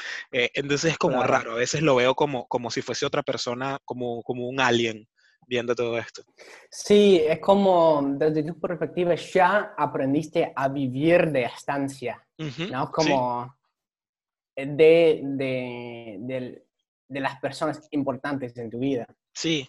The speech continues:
Speaker 2: ¿no?
Speaker 1: Sí, tal
Speaker 2: Más
Speaker 1: cual.
Speaker 2: que nada.
Speaker 1: Tal cual. Eh, sí, era, era cuando empezó la, el tema de la cuarentena, era como, bueno, me tengo que quedar en mi casa, en mi casa están mi novia y está mi gato,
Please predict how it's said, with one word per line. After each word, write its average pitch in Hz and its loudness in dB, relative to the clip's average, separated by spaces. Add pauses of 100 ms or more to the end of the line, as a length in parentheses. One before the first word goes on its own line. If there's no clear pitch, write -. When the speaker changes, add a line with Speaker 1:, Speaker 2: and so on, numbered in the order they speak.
(120)
Speaker 2:
¿no? 131 -6 (160)
Speaker 1:
Sí, 156 -2
tal 143 2
Speaker 2:
Más - -
Speaker 1:
cual. 147 2
Speaker 2:
que 139 -4
nada. 113 -10 (280)
Speaker 1:
Tal 135 -2
cual. 131 0 (300)
Eh, 120 0 (360)
sí, - -2
era, - 2
era 185 2 (280)
cuando 143 0
empezó 151 -2
la, 185 0
el 120 -8
tema 151 -4
de 196 -6
la 143 -2
cuarentena, 156 -6 (680)
era 135 -6
como, 139 -6
bueno, 143 -4
me 113 -12
tengo 127 -6
que 156 -4
quedar 156 0
en 160 -6
mi 143 -10
casa, 160 -4
en 127 -12
mi 113 -12
casa 120 -6
están 143 -10 (100)
mi 139 -10
novia 143 -4
y 131 -2
está 120 -10
mi 131 -12
gato, 151 -2